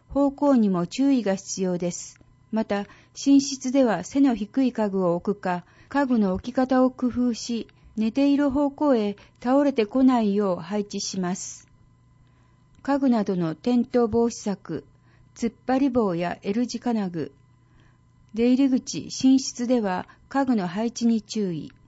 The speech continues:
問い合わせ先、庭消防署予防課、電話九五五一五八。令和二年、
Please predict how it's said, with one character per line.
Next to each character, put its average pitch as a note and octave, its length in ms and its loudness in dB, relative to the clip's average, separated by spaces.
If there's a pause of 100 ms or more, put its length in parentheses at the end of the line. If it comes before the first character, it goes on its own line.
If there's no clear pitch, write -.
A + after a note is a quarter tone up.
(1400)
問 C#4 200 4
い C#4+ 60 2
合 C#4+ 80 2
わ C#4 80 0
せ C#4 160 -4
先、 B3+ 500 -4 (540)
庭 B3+ 260 4
消 C4 300 2
防 B3+ 240 2
署 A3+ 300 -2
予 G#3 120 0
防 A#3 240 0
課、 G#3+ 320 -4 (240)
電 B3+ 260 4
話 A#3+ 260 0 (100)
九 C#4+ 280 2
五 B3 340 0 (160)
五 C4+ 280 4
一 C#4 240 -2
五 G3+ 220 -2
八。 F#3+ 440 -10 (1600)
令 D4+ 220 2
和 A#3+ 140 2
二 G3+ 160 0
年、 F3 320 -2